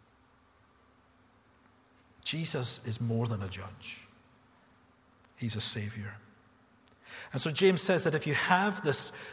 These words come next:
perspective, if you have God's perspective on all of this horribleness that goes on in the world around us,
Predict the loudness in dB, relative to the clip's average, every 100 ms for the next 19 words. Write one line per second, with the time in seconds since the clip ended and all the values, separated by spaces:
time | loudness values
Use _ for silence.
0 | -12 0 6 8 8 6 -2 0 -2 0
1 | 0 -2 -2 4 6 6 2 0 2 2
2 | 2 0 0 0 0 -4 -8 -2 -2 0
3 | 2 4 4 2 0 -2 -6 -10 -6 2
4 | 4 6 4 4 6 4 4 4 4 4
5 | 4 2 4 2 2 0 0 0 2